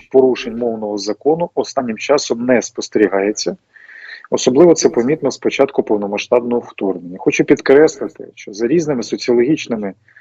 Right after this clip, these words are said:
вимірюваннями рівень переходу на українську мову є рекордним за всі роки української незалежності. Йдеться і про шістдесят, і про сімдесят,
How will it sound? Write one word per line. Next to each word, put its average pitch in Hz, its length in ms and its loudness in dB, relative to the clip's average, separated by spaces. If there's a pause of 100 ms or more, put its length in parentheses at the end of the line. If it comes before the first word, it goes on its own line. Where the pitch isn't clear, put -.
(360)
вимірюваннями 117 960 2 (140)
рівень 120 420 0
переходу 120 520 0
на 104 100 -6
українську 113 540 -4
мову 139 300 2
є 110 180 6
рекордним 135 520 2
за 107 100 -6
всі - 220 -4
роки 131 440 -2 (420)
української 120 540 0
незалежності. 101 760 0
Йдеться 110 400 2
і 101 40 -8
про 104 200 -12
шістдесят, 113 640 0
і 117 40 -6
про - 140 -8
сімдесят, 110 640 -2